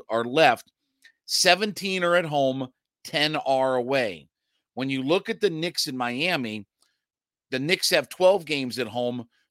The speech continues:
with fourteen on the road. Miami has fourteen at home with thirteen on the road. Now, for the Knicks, they've actually been a better road team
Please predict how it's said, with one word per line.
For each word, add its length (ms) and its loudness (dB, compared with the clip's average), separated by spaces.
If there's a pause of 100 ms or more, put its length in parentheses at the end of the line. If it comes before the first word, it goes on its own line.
with 180 -2
fourteen 560 -4
on 180 -2
the 100 -2
road. 380 0 (320)
Miami 520 0
has 260 -2
fourteen 760 -2
at 100 -2
home 400 -6 (320)
with 220 -2
thirteen 580 -2
on 160 -8
the 80 -12
road. 260 -12 (720)
Now, 400 0 (560)
for 100 2
the 220 0 (160)
Knicks, 840 0 (340)
they've 240 4
actually 360 0
been 260 -4
a 100 -2
better 320 0
road 400 2
team 380 -8